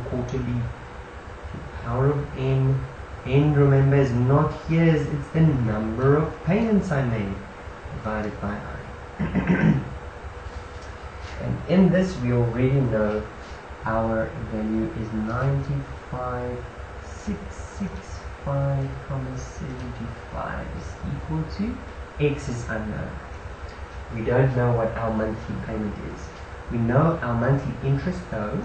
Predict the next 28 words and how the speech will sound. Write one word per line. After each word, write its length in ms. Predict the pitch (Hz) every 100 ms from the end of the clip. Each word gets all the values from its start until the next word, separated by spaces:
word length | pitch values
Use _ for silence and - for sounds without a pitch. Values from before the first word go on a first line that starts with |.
| - - - - - - -
is, 380 | 127 123 123 - -
our 140 | 113 107 110
yearly 220 | 139 190 143
interest 360 | 131 123 117 - 107
is 120 | 113 113
eight 180 | 110 -
percent. 420 | 120 110 107 - - - - - - - -
So 60 | 117
we 100 | 120
must 300 | 120 120 -
divide 560 | - - 120 147 147
that 240 | 131 127 120
by 200 | 117 110 - -
twelve 460 | 131 110 110 147 - -
as 180 | 127 117
well 320 | 110 135 156
as 140 | 151 131
by 180 | 120
a 120 | 120 123
hundred. 360 | 123 104 101
So 120 | - 120
I'm 140 | 131
just 140 | 139 139
gonna 180 | 127
divide 320 | 113 110 113 107
by 140 | 107 104
twelve 280 | 117 110 104
hundred. 320 | 139 139 -